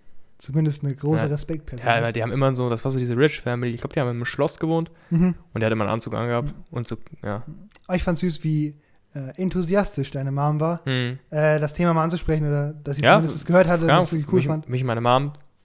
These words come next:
Speaker 2: bindet das natürlich viel, was wir früher so im
Speaker 1: Mhm.
Speaker 2: Fernsehen immer zusammen an Zeug geguckt haben. Ja.
Speaker 1: Ja, verstehe ich.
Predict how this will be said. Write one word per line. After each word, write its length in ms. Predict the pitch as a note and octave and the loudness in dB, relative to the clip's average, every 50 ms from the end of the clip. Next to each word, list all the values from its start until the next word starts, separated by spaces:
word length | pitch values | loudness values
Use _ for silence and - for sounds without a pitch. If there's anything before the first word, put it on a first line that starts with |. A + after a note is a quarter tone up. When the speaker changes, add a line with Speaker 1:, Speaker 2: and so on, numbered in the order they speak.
| _ _ _ - | _ _ _ -4
Speaker 2:
bindet 240 | C#3 C3+ C#3+ C#3+ | -2 -2 0 0
das 100 | C#3 C3 | -2 -2
natürlich 280 | - B2+ - - - - | -4 -6 -12 -12 -8 -2
viel, 140 | - E3+ D#3 | 2 2 4
was 160 | C3 B2 - | 2 2 0
wir 120 | B2 A#2+ | 0 -2
früher 220 | A#2+ - C3+ B2+ B2 | -2 0 0 0 2
so 60 | B2+ | 2
im 60 | F3+ F#3+ | 4 4
Speaker 1:
Mhm. 40 | |
Speaker 2:
Fernsehen 260 | F#3+ B2+ - B2+ C3+ C3 | 6 6 4 4 0 -2
immer 100 | B2+ B2 | -4 -6
zusammen 240 | B2+ C3 B2+ B2+ B2+ | -4 -6 -6 -4 -4
an 220 | B2+ B2 B2+ B2+ B2+ _ - - - - _ _ _ _ _ _ _ | -6 -6 -6 -6 -8 _ -18 -20 -20 -20 _ _ _ _ _ _ _
Zeug 220 | - - C3+ C3+ C3+ | -4 -2 -2 -2 -2
geguckt 240 | - - C3+ - - | -2 -6 -6 -4 -4
haben. 180 | C3+ C3+ C#3 C#3+ - - - _ _ _ _ _ _ _ _ - - | -6 -6 -6 -10 -16 -20 -20 _ _ _ _ _ _ _ _ -14 -8
Ja. 100 | B2 B2 | -4 -2
Speaker 1:
Ja, 200 | F3 E3 D#3+ D3+ - | -2 -2 -4 -6 -10
verstehe 300 | - - - C#3+ C3+ C3 | -14 -12 -10 -8 -8 -10
ich. 160 | C3 - - | -10 -16 -18